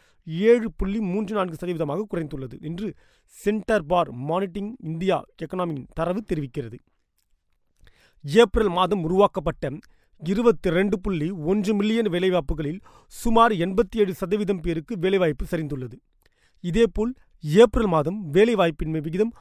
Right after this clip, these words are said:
மார்ச் இரண்டாயிரத்தி இருபதுக்கு பின்பு அதிகப்படியாக முப்பத்தி எட்டு புள்ளி ஐம்பத்தி எட்டு சதவீதமாக உயர்ந்துள்ளது. இந்தியாவில் பன்னாட்டு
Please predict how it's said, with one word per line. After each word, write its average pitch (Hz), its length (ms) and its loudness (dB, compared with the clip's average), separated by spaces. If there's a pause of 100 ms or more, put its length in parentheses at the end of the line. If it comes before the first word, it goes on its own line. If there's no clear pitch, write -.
(220)
மார்ச் 190 420 4
இரண்டாயிரத்தி 185 580 0
இருபதுக்கு 160 520 -8
பின்பு 190 360 -4 (420)
அதிகப்படியாக 190 880 2
முப்பத்தி 190 540 -4
எட்டு 175 280 -8
புள்ளி 208 300 -6
ஐம்பத்தி 180 420 -6
எட்டு 156 120 -8
சதவீதமாக 165 580 -6
உயர்ந்துள்ளது. 143 500 0 (800)
இந்தியாவில் 226 580 4
பன்னாட்டு 208 500 2